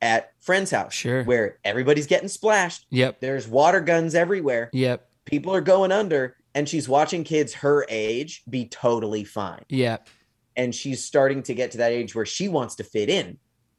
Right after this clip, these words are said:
Speaker 1: with those kids.
Speaker 2: Well, that's what
Speaker 1: And
Speaker 2: I was
Speaker 1: kind of
Speaker 2: gonna
Speaker 1: help
Speaker 2: say.
Speaker 1: their
Speaker 2: Uh,
Speaker 1: needs.
Speaker 2: that's what I was gonna say is, like, uh, to, to what you were talking about earlier with, um, with sort of, like, your reaction to it, you know, as, like, the parent. Like, if,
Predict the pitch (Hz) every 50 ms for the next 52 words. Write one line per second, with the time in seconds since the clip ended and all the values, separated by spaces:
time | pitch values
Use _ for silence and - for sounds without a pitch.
0 | _ _ _ _ _ _ 113 120 120 113 - 120 107 101 95 - - - 104 90
1 | 90 - - - - - _ 180 196 214 233 247 233 - 247 220 214 226 214 131
2 | 117 196 185 151 - 160 160 151 131 110 - - - 170 - - 165 208 240 233
3 | - 190 175 180 180 139 143 123 113 - 139 123 120 117 117 113 110 127 120 117
4 | 117 - - 123 117 110 107 107 107 117 - - - - - - - - _ _
5 | - - 170 - - - 165 147 139 147 147 139 135 135 - 147 135 131 131 117
6 | 113 131 151 170 160 143 131 123 117 120 120 113 - - 127 120 113 113 110 110
7 | 110 110 117 - _ _ _ _ - - - - - - - _ - 156 151 143
8 | - - 175 165 151 156 143 120 147 135 117 131 135 143 156 165 170 151 131 123
9 | 117 117 110 - - - 113 101 - - 110 104 104 107 - 117 113 110 107 107
10 | 110 117 117 113 110 110 117 110 - - 117 - - 147 127 104 98 98 98 101
11 | 110 107 104 95 - - 139 135 135 123